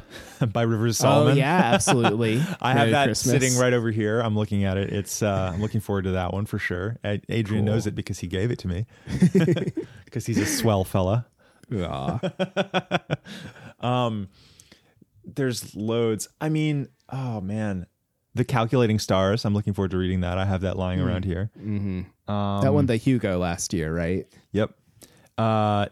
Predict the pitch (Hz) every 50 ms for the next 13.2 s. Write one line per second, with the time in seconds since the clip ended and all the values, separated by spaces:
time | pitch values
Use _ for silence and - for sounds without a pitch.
0 | - _ _ _ - 104 104 104 107 113 127 127 123 123 123 123 120 123 123 127
1 | 139 147 147 135 120 _ _ 110 104 104 104 104 101 101 101 104 104 104 107 104
2 | 104 104 104 101 - - 92 92 95 - - - 113 101 98 104 117 123 113 -
3 | 104 - - 104 101 - - 104 98 92 - 95 92 95 90 92 92 92 92 92
4 | 98 113 - _ _ _ _ _ _ _ _ _ - 101 101 98 95 98 110 127
5 | 135 95 90 92 - - 143 185 220 240 107 107 113 - - - 208 - 104 101
6 | 101 101 101 - 131 131 123 113 107 107 107 110 - - 113 95 71 64 95 95
7 | 85 87 95 - 110 98 110 107 104 104 113 113 101 98 - - 101 95 92 92
8 | 92 87 92 90 95 92 82 85 87 85 71 87 - 110 135 147 123 101 90 82
9 | 71 - - - - 156 185 139 123 147 160 170 - - 233 - 110 117 135 147
10 | 170 165 98 95 104 107 110 123 160 165 - 95 - - - - - - - -
11 | - 110 110 107 101 107 98 120 - - 113 120 107 - - 127 104 101 107 117
12 | 131 120 117 98 92 - 101 101 98 98 98 92 95 90 90 90 - 113 113 120
13 | 131 147 156